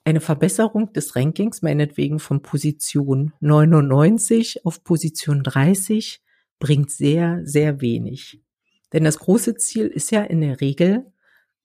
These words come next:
mehr Umsatz zu machen, mehr Leads zu generieren.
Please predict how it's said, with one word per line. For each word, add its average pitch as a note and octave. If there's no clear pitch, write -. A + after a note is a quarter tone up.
mehr D#3+
Umsatz G3
zu F#3
machen, F3+
mehr C#3+
Leads F#3
zu F3
generieren. D3+